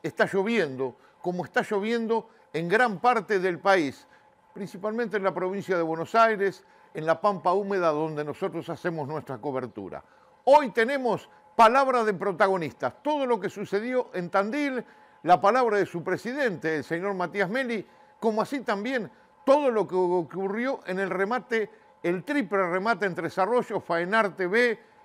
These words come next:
el físico y también el televisado de Alfredo S. Mondino.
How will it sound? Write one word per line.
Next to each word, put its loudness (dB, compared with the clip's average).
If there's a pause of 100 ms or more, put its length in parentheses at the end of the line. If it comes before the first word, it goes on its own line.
(120)
el 2
físico 0
y -6
también -2
el -2
televisado 0 (300)
de 2
Alfredo 0
S. -6
Mondino. -8